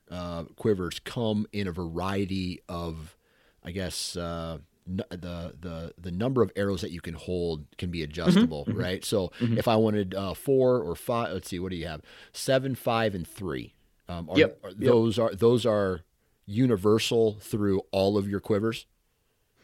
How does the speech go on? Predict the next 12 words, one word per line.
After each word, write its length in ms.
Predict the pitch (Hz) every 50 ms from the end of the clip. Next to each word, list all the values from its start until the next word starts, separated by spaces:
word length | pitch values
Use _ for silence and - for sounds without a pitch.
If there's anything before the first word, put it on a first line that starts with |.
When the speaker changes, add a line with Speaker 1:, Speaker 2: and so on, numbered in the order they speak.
| _ - - - - -
Speaker 2:
Uh, 300 | - 175 175 175 170 170
those 220 | 165 175 220 247 240
are 80 | 220
specific 560 | 156 - - - 139 - - 160 135 - 123 104
models. 460 | 113 95 90 90 95 98 95 92 -
So, 120 | - 127
like, 200 | 113 120 120 117
the 80 | - 117
Pivot 320 | - - 160 139 123 -
two 160 | - - 131
point 340 | 117 - - 120 110 98 -
five, 600 | - - 101 90 92 98 98 101 110 113 - -